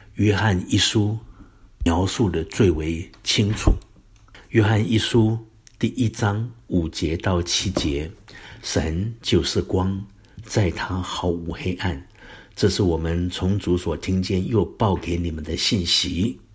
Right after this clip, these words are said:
我们若说是与神相交，却仍在黑暗里行，就是说谎话，不行真理了。我们若在光明中行，如同神在光明中，就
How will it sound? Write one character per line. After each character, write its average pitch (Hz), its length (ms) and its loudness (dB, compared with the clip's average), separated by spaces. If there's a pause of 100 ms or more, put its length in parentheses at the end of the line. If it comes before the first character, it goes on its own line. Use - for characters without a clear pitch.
(800)
我 87 240 2
们 90 440 2
若 110 240 6
说 107 300 2
是 - 240 -2
与 82 220 -2
神 85 280 0
相 110 300 2
交， 107 360 0 (300)
却 101 280 2
仍 80 380 0
在 95 340 0
黑 98 140 0
暗 90 220 -2
里 76 140 -6
行， 82 420 -4 (920)
就 95 240 6
是 82 260 -2
说 101 240 2
谎 - 220 -8
话， - 380 -4 (180)
不 104 100 0
行 85 280 -2
真 101 280 0
理 76 180 -4
了。 - 220 -16 (540)
我 85 180 2
们 82 180 0
若 107 300 2
在 92 220 0
光 110 280 2
明 95 220 2
中 101 200 0
行， 82 400 -4 (280)
如 95 220 0
同 82 280 -2
神 87 360 -4
在 98 180 0
光 90 240 -2
明 82 200 -2
中， 95 300 -2 (300)
就 92 280 2